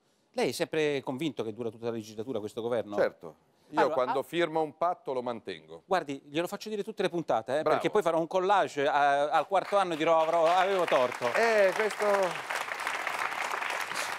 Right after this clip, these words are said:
Speaker 1: Allora
Speaker 2: C'ho questo... difetto di non cambiare idea,
Speaker 1: Lo so.
Speaker 2: c'ho questo
Speaker 1: E di fa-
Speaker 2: enorme difetto,
Speaker 1: Guardi,
Speaker 2: eh,
Speaker 1: questo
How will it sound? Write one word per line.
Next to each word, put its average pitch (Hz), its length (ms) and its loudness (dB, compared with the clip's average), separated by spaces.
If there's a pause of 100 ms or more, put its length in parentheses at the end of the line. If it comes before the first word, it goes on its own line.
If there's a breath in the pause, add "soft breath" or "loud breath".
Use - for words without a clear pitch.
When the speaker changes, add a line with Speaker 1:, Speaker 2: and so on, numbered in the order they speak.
(600)
Speaker 1:
Allora 277 320 6
Speaker 2:
C'ho 262 60 4
questo... 247 320 0
difetto 214 560 0
di 151 100 0
non 180 160 0
cambiare 185 480 2
idea, - 420 2
Speaker 1:
Lo - 60 -2
so. - 100 -4
Speaker 2:
c'ho 151 40 0
questo 190 220 -2
Speaker 1:
E 165 60 2
di 170 40 6
fa- 175 60 2
Speaker 2:
enorme 175 240 2
difetto, 147 560 -4
Speaker 1:
Guardi, 247 240 2
Speaker 2:
eh, - 40 2
Speaker 1:
questo 123 140 0